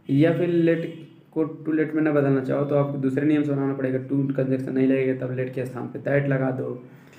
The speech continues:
पहले कॉमन nut का मोटा that लगाओगे, फिर नाउन या pronoun लिखोगे, let के बाद जो noun या pronoun रहेगा उसको लिखोगे, फिर might be allowed to आपको अपनी तरफ से लिखना पड़ेगा let को, यानी कि might be allowed to में बदलना पड़ेगा। उसके बाद verb की first form जो रहेगी उसके साथ वैसे जो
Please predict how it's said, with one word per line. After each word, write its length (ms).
पहले 180
कॉमन 280
nut 140
का 60
मोटा 240
that 360
लगाओगे, 340
फिर 120
नाउन 280
या 80
pronoun 340
लिखोगे, 440
let 100
के 60
बाद 240
जो 100
noun 220
या 100
pronoun 300
रहेगा 180
उसको 180
लिखोगे, 560
फिर 100
might 300
be 200
allowed 380
to 60
आपको 240
अपनी 160
तरफ 200
से 120
लिखना 260
पड़ेगा 260
let 380
को, 100
यानी 240
कि 60
might 220
be 100
allowed 260
to 120
में 100
बदलना 300
पड़ेगा। 240
उसके 200
बाद 160
verb 200
की 60
first 260
form 200
जो 60
रहेगी 200
उसके 180
साथ 240
वैसे 220
जो 500